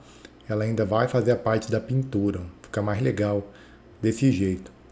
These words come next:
Então, quer que o personagem fique bastante tempo sendo desenhado aqui em ação?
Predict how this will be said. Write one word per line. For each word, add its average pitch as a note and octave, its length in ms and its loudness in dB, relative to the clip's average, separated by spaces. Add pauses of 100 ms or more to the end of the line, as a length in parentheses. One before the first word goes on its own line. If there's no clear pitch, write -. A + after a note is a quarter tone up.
(160)
Então, B2+ 260 2
quer D#3+ 220 4
que - 80 -2
o E3 40 -2
personagem A#2 520 2
fique - 220 -2
bastante G#2 440 -2
tempo G#2+ 260 -4
sendo G#2+ 180 -4
desenhado G2 460 -2
aqui A#2+ 260 -2
em G2 140 -2
ação? B2+ 400 -2